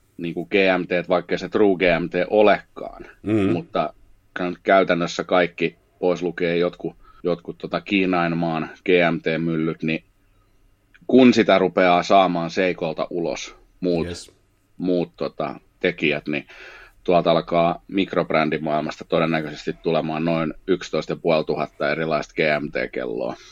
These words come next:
Speaker 2: <laughs> Tää, tää on muuten, jos joku on varma, niin tämä.
Speaker 1: Joo.
Speaker 2: Et
Speaker 1: Mut
Speaker 2: sitä on
Speaker 1: tota
Speaker 2: odoteltu, ja sitten jos todella Seikon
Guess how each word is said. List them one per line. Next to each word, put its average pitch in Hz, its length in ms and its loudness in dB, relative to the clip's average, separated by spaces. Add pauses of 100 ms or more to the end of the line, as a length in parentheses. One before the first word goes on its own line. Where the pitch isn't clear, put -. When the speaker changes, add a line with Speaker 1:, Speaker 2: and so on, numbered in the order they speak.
(260)
Speaker 2:
<laughs> 120 420 -2
Tää, 131 260 0
tää 135 120 4
on 123 80 2
muuten, 110 400 -2
jos 131 180 -2
joku 151 280 2
on 98 120 2
varma, 95 340 2
niin 82 160 -10
tämä. 85 340 -8 (420)
Speaker 1:
Joo. 87 260 0 (640)
Speaker 2:
Et - 60 -4
Speaker 1:
Mut 90 60 0
Speaker 2:
sitä 120 200 4
on 120 80 6
Speaker 1:
tota 123 40 4 (120)
Speaker 2:
odoteltu, 104 380 0
ja 98 120 0
sitten 101 260 -6
jos 104 260 -8
todella 92 400 -4
Seikon 90 500 -4